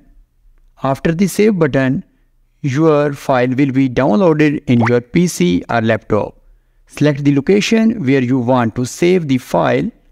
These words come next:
and click on save button. Now file has been saved in our P C or laptop. Now we can check the audio quality by right click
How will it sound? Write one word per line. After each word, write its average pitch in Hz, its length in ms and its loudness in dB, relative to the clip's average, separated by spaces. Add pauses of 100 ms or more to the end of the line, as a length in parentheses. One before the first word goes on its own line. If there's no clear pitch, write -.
(200)
and 139 180 0
click 175 280 0
on 131 280 2
save 113 360 0
button. 110 420 -4 (1200)
Now 147 500 0
file 139 380 -2
has 123 360 -2
been 127 160 0
saved 143 600 -2
in 135 160 2
our 117 280 0
P 165 280 0
C 90 360 0
or 185 120 -4
laptop. 107 640 -2 (280)
Now 151 180 0
we 190 120 0
can 143 260 0
check 175 240 -2
the 170 320 -2
audio 165 280 0
quality 120 540 0 (400)
by 123 440 0 (800)
right 160 220 0
click 202 320 2